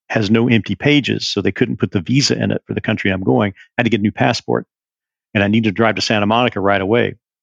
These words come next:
And I ended up printing out the documents and having to FedEx them up there. They got there the next day because I just, I couldn't drive up there and back one day with my vehicle without having to spend an inordinate amount of time charging, not only charge to go up there 'cause I didn't have a full charge, but then to get back.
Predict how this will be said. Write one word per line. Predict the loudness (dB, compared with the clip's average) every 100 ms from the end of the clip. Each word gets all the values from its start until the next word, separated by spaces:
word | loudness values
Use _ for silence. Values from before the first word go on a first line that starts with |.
| _
And | 0 2 2 0
I | 2 4
ended | 4
up | 4 2 -2 -2
printing | 2 4
out | 2 0
the |
documents | 0 0 2 2 2 -2 -4 0
and | 2 2 0 -2 -6 -12 _ _
having | 0 0 0
to | 0
FedEx | 2 2 2 0
them | 0 2
up | 0 0
there. | 2 2 2 -2 _ _ _
They | -8 -2 0 2
got | 0 2
there | 0
the | 2
next | -2 -2 0
day | 2 2
because | 2 0 0
I | 0
just, | -2 -2
I | -2
couldn't | 0 2
drive | 2 2
up | 0
there | 0
and | 0
back | 2 0 -2 _ _ _
one | 0 2
day | 2 2
with | 2 -2 -2
my | -2
vehicle | 2 2 2 0
without | 0 0 -2 -4
having | -2 -2 -2
to |
spend | -4 -2 0 0
an | 0
inordinate | 2 4 4 4
amount | 2 0 -2
of | -2
time | -2
charging, | 0 0 2 0 -4 _ _ _ _ _ 0
not | 2 4
only | 2
charge | 2 0 0
to |
go | 2 2
up | 2
there | 0 0
'cause | 0 -2
I | -2
didn't | -4
have | -4
a | -6
full | -6
charge, | -2 2 2 2
but | 0 2
then | 2
to |
get | 2 0
back. | 0 -2